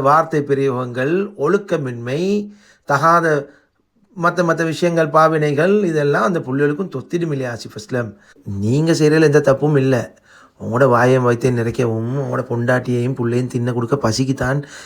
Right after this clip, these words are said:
இது போய் செய்றீங்கன்னு எங்களுக்கு தெரியும். ஆனா, யார் யாரோ உமா வாப்பா என்ன புள்ள நல்ல ஒரு மௌலவியா, ஆலிமா வந்துட்டுன்னு கோந்து ஒரு நம்பிக்கையில கோந்து விட்றாங்களே, பாவமே, அவங்களுடைய நம்பிக்கையை பாழாக்க கூடாது. அமானிதமே. அம்ஜத் மௌலவிக்கு, இன்சாஃபுக்கு இது விளங்காத்துக்கு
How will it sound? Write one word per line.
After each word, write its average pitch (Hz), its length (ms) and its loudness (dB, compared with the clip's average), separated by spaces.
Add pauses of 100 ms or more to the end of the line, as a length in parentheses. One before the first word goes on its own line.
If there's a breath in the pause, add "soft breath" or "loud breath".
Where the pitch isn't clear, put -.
(100)
இது 131 180 4
போய் 131 280 2
செய்றீங்கன்னு 127 500 -2
எங்களுக்கு 127 260 -2
தெரியும். 131 420 2 (460 loud breath)
ஆனா, 151 240 4 (1200 loud breath)
யார் 123 280 -2
யாரோ 131 260 4
உமா 131 200 2
வாப்பா 127 260 2
என்ன 123 140 0
புள்ள 123 240 0
நல்ல 127 280 0
ஒரு 127 120 0
மௌலவியா, 123 440 0
ஆலிமா 127 280 -2
வந்துட்டுன்னு 135 560 -6
கோந்து 143 240 -2
ஒரு 127 80 -2
நம்பிக்கையில 143 400 -2
கோந்து 139 240 0
விட்றாங்களே, 214 440 0 (680 soft breath)
பாவமே, 165 380 4
அவங்களுடைய 135 360 0
நம்பிக்கையை 147 500 -2
பாழாக்க 143 360 0
கூடாது. 127 360 -4 (120)
அமானிதமே. 135 640 0 (480 loud breath)
அம்ஜத் 143 380 2
மௌலவிக்கு, 156 500 4 (200)
இன்சாஃபுக்கு 151 600 2
இது 147 160 2
விளங்காத்துக்கு 147 680 2